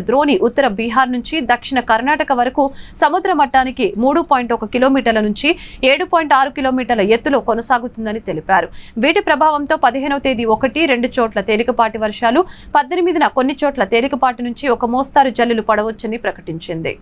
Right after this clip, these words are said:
మార్చి ముప్పై, ముప్పై ఒకటో తేదీలో తిరుమల శ్రీవారి ఆలయంలో శ్రీరామనవమి వేడుకలు టీటీడీ నిర్వహించనుంది. ముప్పైన ఉదయం తొమ్మిది గంటల నుంచి రంగనాయకుల మండపంలో సీతా లక్ష్మణ ఆంజనేయ సమేత రామచంద్రమూర్తికి స్నపన తిరుమంజనం నిర్వహిస్తారు. సాయంత్రం ఆరు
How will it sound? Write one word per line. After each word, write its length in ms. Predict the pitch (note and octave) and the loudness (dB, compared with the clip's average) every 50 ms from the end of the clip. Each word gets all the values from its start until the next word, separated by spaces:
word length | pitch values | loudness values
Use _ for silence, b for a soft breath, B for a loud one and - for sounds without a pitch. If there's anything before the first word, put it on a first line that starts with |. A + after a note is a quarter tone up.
| - A#3 B3+ | 0 0 0
మార్చి 220 | C4+ C#4+ C#4 - C#4 C4+ | 0 0 -4 -4 -4 -4
ముప్పై, 200 | C4 C4+ C#4 C4 B3+ | 0 0 0 0 0
ముప్పై 200 | B3+ C4 C#4 B3+ C4 | 0 0 0 0 0
ఒకటో 160 | B3+ B3 C4+ C4+ C#4 | 0 -2 -2 0 0
తేదీలో 300 | C#4+ D4 D#4+ D#4 D4 A#3 - C4+ | 0 2 2 0 0 0 0 0
తిరుమల 240 | C#4 C4+ C#4+ C#4 C#4 C#4 | 0 2 0 0 -2 -2
శ్రీవారి 360 | - C#4 C4+ C4 C4 B3+ A3+ - A3 A3 | -4 -4 0 0 2 0 2 2 0 0
ఆలయంలో 380 | A#3 B3 B3+ A#3+ A#3+ A#3+ C#4 D#4 - - | 0 -2 -4 -4 -2 -2 -2 -4 -4 -2
శ్రీరామనవమి 680 | - C#4 D4 D4 D4 D#4+ E4+ F#4 F4+ D#4 C4+ C4+ B3 A3+ | 0 0 2 2 2 2 2 0 0 2 2 0 0 0
వేడుకలు 340 | A#3 A3+ B3+ B3+ B3 A3 A#3+ C#4 C4+ - | 2 0 2 0 0 0 0 0 0 -2
టీటీడీ 280 | C#4 A3 C4+ C4 C4 A3+ A3 | -2 0 2 0 2 2 0
నిర్వహించనుంది. 680 | G#3+ A3 A3+ A3 A3 A3 - G#3+ F3+ E3 E3 D#3+ E3 - B B B B B B B3+ | 0 0 0 -2 -2 -4 -4 -6 -4 -4 -2 -2 -4 -4 B B B B B B 2
ముప్పైన 300 | D4+ D4+ - F#4+ F#4 E4+ D4+ A#3 C4 | 2 4 2 -2 0 0 0 -2 -2
ఉదయం 200 | A#3 C#4 D4 C4+ C#4 | -4 -4 -4 0 0
తొమ్మిది 200 | C4+ B3+ C#4 C#4 B3 C4+ | 0 0 0 0 0 0
గంటల 120 | B3+ B3 B3+ | 0 2 0
నుంచి 340 | B3+ A#3 A#3 A#3+ A3 - C#4 C4+ B3 | 0 0 -2 -2 -4 -2 -2 0 0
రంగనాయకుల 540 | A#3 A#3+ B3+ C4 C4 B3+ B3 B3 B3+ A#3+ G#3+ G#3+ | -2 -2 -2 -2 -2 -2 -2 -2 -4 -2 -2 -2
మండపంలో 440 | G#3 A3 G#3+ - A#3+ A#3 A3+ C#4 D#4+ D#4+ | -2 -2 -2 -4 -4 -4 -2 -2 -2 -2
సీతా 320 | - - C#4+ C#4+ - D#4 D4+ C#4 A#3+ | -2 -4 -2 0 2 2 2 4 2
లక్ష్మణ 360 | A3 - - - B3 A#3+ A3 - - F#3+ A3 | 0 -2 -2 -4 -2 2 2 2 2 2 0
ఆంజనేయ 400 | A#3 C4 C4+ - D4+ D4 D4 C#4 - | 0 0 -4 -4 -4 -4 -4 -2 -2
సమేత 300 | A#3+ G#3+ A3 A#3+ B3 - A3+ A#3+ B B B B B B B B3 C#4+ | -2 0 0 0 2 2 2 2 B B B B B B B 2 2
రామచంద్రమూర్తికి 960 | C#4 D#4 F4 G4+ G4 - E4 C#4 D4 C#4 A#3+ B3 B3+ B3 - A#3 - B3+ C4+ E4 D#4+ B B B B B - | 2 0 -2 -4 -4 -4 -4 -2 0 0 0 0 -2 -2 -4 -6 -4 -2 -2 -2 -4 B B B B B -6
స్నపన 440 | - C#4+ D#4+ F4+ - G4+ E4+ F4 - - - - - | 0 0 0 2 0 -2 0 0 -2 -2 -4 -4 -2
తిరుమంజనం 580 | D4 D4+ D4+ D#4+ D#4+ F4 F4 - G4 F#4+ F4+ F#4 E4+ | -2 0 2 2 2 2 2 2 2 2 2 0 0
నిర్వహిస్తారు. 600 | B3 A3+ A#3 B3 A3+ - - - G3+ F#3 F#3 F#3+ - - - - - | 0 0 0 -2 -2 -4 -4 0 2 2 2 2 -2 -10 -20 -12 -2
సాయంత్రం 360 | - B3+ C4+ C#4+ C4+ D#4 C4 C4 A#3+ | -2 -2 -2 -2 -4 -4 -2 -2 -2
ఆరు 100 | A#3+ | -2